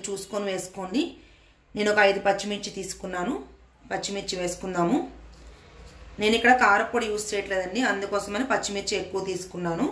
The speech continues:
మీరు కావాలంటే కారం వేసుకొని టూ స్పూన్స్, పచ్చిమిర్చి ఒక రెండు వేసుకొని సరిపోతుంది. సన్నగా తరిగి పెట్టుకున్న కొత్తిమీర, రుచికి సరిపడా సాల్ట్ వేసుకుందాము. ఆమ్లెట్కి ఎప్పుడు కూడా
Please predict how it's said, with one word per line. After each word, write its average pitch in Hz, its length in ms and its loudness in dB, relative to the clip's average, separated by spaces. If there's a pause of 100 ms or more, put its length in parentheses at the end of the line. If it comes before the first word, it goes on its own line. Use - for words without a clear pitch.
(1300)
మీరు 202 200 0
కావాలంటే 202 520 4
కారం 202 340 6
వేసుకొని 196 420 -4 (120)
టూ 202 80 2 (100)
స్పూన్స్, 202 440 -4 (600)
పచ్చిమిర్చి 208 520 -2
ఒక 196 160 0
రెండు 185 220 0
వేసుకొని 190 340 -2
సరిపోతుంది. 175 560 0 (1000)
సన్నగా 208 380 6
తరిగి 196 240 4
పెట్టుకున్న 190 400 -2
కొత్తిమీర, 185 420 -4 (1160)
రుచికి 220 380 -4
సరిపడా 202 440 4
సాల్ట్ 190 400 4
వేసుకుందాము. 185 600 -4 (880)
ఆమ్లెట్కి 247 600 4 (220)
ఎప్పుడు 233 320 0
కూడా 269 160 4